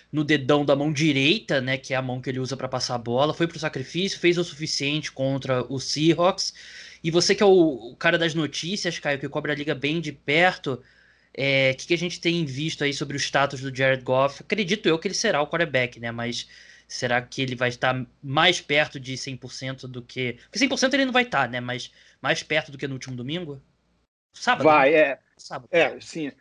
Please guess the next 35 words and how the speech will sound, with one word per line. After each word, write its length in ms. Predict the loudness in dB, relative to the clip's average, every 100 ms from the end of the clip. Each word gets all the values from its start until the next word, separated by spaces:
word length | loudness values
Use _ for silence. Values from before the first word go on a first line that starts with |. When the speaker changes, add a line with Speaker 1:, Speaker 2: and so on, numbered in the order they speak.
| _ _ -14
Speaker 2:
Aqui, 180 | -2 0
o, 420 | 2 0 0 4
é, 220 | 4 4 0 _ _ -2
os 240 | 0 2
Rams 220 | 2 2 4
ainda 120 | 4
não 140 | 2
anunciaram 500 | -2 -2 2 2 2
quem 120 | -2
vai 100 | -6
ser 100 | -6
o 60 | -6
quarterback 380 | -4 -4 -4 -8
titular, 500 | -10 -2 4 6 6
mas 720 | 4 2 0 -8 -10 -12 -14 -4
o 80 | 2
Wolford 340 | 2 4 0
vem 140 | -2
de 80 | -4
lesão 340 | -2 0 0 -2
no, 300 | -2 0 0
no 140 | 0
pescoço. 840 | 2 2 -2 -8 -2 -2 -4 -12 -18 _ _ 0
E 100 | 2
o 80 | 2
Sean 160 | 0
McVay 260 | 0 4 4
tem 140 | 2
feito 180 | -2 0
de 80 | 0
tudo 300 | 0 2 2
pro 320 | 4 6 8
Jared 320 | 8 8 6
Goff 320 | 4 4 2 -2
jogar. 560 | -4 0 0 0 -4